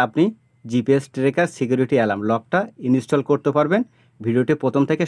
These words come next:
শেষ পর্যন্ত দেখুন। আর ভিডিওটা যদি ভালো লাগে অবশ্যই একটা লাইক করবেন,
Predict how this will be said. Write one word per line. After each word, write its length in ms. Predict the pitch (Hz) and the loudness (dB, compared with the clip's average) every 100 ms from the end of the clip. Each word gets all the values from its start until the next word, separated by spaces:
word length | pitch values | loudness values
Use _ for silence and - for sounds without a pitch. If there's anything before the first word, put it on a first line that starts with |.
| - | -4
শেষ 120 | 117 | -4
পর্যন্ত 200 | 117 107 107 | -2 0 0
দেখুন। 200 | 107 101 104 | -2 -2 -2
আর 60 | 104 98 | -2 -2
ভিডিওটা 300 | 107 117 131 127 | -2 0 0 0
যদি 120 | 139 147 | 0 0
ভালো 140 | 110 107 | 0 0
লাগে 120 | 104 _ _ - | -2 _ _ -6
অবশ্যই 240 | 123 131 147 | -2 0 2
একটা 120 | 160 139 | 4 4
লাইক 140 | 131 131 | 2 2
করবেন, 240 | 147 180 | 0 0